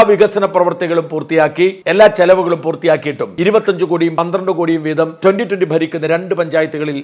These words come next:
മിച്ചം വന്നിരിക്കുന്നത്. ഇത് പലരും ആരോപിക്കുന്നത് പോലെ സി ആർ എസ് ഫണ്ടിൽ നിന്നെടുത്ത തുകയല്ല. പഞ്ചായത്തിന്റെ ചെലവുകൾ നിയന്ത്രിച്ച്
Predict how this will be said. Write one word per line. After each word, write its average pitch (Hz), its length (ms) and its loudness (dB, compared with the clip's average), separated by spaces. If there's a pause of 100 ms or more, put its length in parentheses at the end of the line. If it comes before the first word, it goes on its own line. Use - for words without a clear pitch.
മിച്ചം 135 220 -4
വന്നിരിക്കുന്നത്. 117 480 -4 (160)
ഇത് 233 160 4
പലരും 202 320 4
ആരോപിക്കുന്നത് 190 560 0
പോലെ 170 140 2 (120)
സി 185 120 -2 (100)
ആർ 208 100 6
എസ് 202 140 -8
ഫണ്ടിൽ 165 260 -4
നിന്നെടുത്ത 156 400 -6 (140)
തുകയല്ല. 135 420 2 (140)
പഞ്ചായത്തിന്റെ 175 600 2 (200)
ചെലവുകൾ 175 420 4 (100)
നിയന്ത്രിച്ച് 160 500 -2